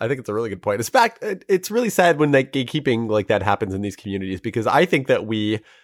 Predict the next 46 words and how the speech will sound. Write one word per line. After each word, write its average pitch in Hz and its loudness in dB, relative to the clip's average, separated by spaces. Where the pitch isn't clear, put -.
we 185 2
watch 170 4
these 127 2
shows 113 4
because 123 -2
they 123 2
felt 131 0
inclusive 117 -4
of 90 0
us. - -4
And 117 0
so 120 4
it 113 2
would 123 0
be 143 0
unfair 143 0
then, 90 -2
I 101 -2
think, 95 -4
to 101 -6
be 101 -2
exclusive 110 -2
of 90 0
others. - -10
And 170 0
you - 0
see 226 -2
stuff 202 0
like 147 0
that 131 4
happening 117 2
online, 92 2
you 101 0
know, 87 2
in 85 2
online 87 0
forums 82 -4
and 85 -12
dialogue. 82 0
And 85 -2
I 90 0
think 107 -2
sometimes 90 -2
at 82 -8
convention 85 -2
spaces, 80 -4